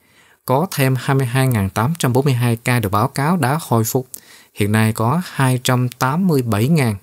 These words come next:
lẻ bảy mươi tám ca còn bệnh. Và có thêm một trăm bốn mươi chín ca tử vong, nâng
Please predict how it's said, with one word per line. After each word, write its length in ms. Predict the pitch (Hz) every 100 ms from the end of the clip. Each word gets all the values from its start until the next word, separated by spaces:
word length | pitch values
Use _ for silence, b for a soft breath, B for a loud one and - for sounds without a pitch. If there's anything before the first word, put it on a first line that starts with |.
| -
lẻ 320 | 104 98 120 -
bảy 120 | 110
mươi 160 | 139
tám 340 | 127 131 139 190
ca 200 | 147 117
còn 200 | 101 87
bệnh. 120 | 95 - _ _ B B -
Và 100 | 139
có 160 | 185 226
thêm 240 | 180 156
một 220 | 127 -
trăm 220 | 156 147
bốn 160 | 147 185
mươi 80 | 170
chín 280 | - 165 202 220
ca 220 | - 135 131
tử 100 | 98
vong, 220 | 98 113 - b _
nâng 240 | 131 127